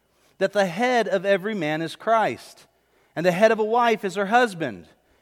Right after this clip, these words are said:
and the head of Christ is God. Every man who prays or prophesies with his head covered dishonors his head, but every wife who prays or prophesies with her head uncovered dishonors her head, since it is the same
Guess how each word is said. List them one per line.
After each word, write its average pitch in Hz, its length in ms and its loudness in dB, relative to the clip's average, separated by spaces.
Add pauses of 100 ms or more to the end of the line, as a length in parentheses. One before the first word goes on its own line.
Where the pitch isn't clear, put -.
(320)
and 156 100 -6
the 170 60 -2
head 214 160 2
of 202 120 -4
Christ 240 440 -2
is 196 140 -12
God. 185 480 -2 (1200)
Every 214 200 -8
man 190 220 -4
who 202 100 -6
prays 143 460 -8
or 185 40 -10
prophesies 117 840 -8
with 131 100 -10
his 123 160 -12
head 175 260 -6
covered 131 440 -6
dishonors 143 500 -8
his 170 160 -14
head, 214 260 -2
but 170 120 -2
every 185 260 -4
wife 208 380 -2
who 202 100 -12
prays 180 400 -4 (300)
or 165 140 -6
prophesies 170 680 -2
with 165 120 -10
her 165 160 -6
head 180 220 -2
uncovered 151 640 -4 (240)
dishonors 170 480 -2
her 190 120 -4
head, 170 460 0 (340)
since 196 240 -8
it 208 100 -6
is 180 120 -10
the 190 80 -10
same 202 640 -6